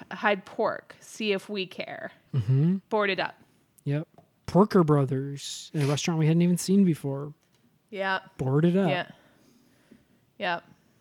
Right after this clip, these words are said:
Speaker 1: Very sad. Well, th-, you want,
Speaker 2: Noah's
Speaker 1: you want
Speaker 2: Pork.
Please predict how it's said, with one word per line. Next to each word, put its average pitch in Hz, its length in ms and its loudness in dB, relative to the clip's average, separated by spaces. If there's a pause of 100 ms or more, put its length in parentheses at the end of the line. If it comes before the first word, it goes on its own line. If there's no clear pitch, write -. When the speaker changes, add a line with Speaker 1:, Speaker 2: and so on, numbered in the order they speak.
(600)
Speaker 1:
Very 175 200 -4
sad. 170 420 -8 (2750)
Well, 208 300 -6 (1040)
th-, 180 120 -18
you 196 80 -10
want, 151 120 2
Speaker 2:
Noah's 170 320 8
Speaker 1:
you 226 80 -8
want 220 140 2
Speaker 2:
Pork. - 460 2